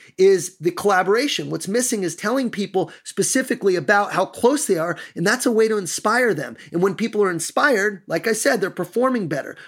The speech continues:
Are you thinking about it this way too?" So you share a different alternative approach, and that's called challenger methodology. Everyone knows challenger sale,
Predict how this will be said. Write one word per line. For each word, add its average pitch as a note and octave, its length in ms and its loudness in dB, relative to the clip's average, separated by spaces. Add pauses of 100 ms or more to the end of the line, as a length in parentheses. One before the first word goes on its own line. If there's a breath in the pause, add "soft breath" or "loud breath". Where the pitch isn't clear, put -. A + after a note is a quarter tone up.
Are E3+ 80 2
you G#3 180 2
thinking A#3+ 380 0
about A#3+ 200 2
it A3 80 -8
this A#3 200 -4
way G#3+ 140 2
too?" B3+ 300 -2 (200 loud breath)
So G#3 280 4 (200)
you F#3 180 -4
share A#3+ 440 2
a F#3 120 -2
different A#3 640 0 (100)
alternative G3+ 760 -2
approach, - 760 -4 (180 loud breath)
and D#3 80 -4
that's G3+ 180 0
called G#3 300 -2
challenger G3+ 720 -2
methodology. E3 840 -2
Everyone G3 320 -2
knows D#3+ 200 -4
challenger G#3 460 -4
sale, D3 380 -6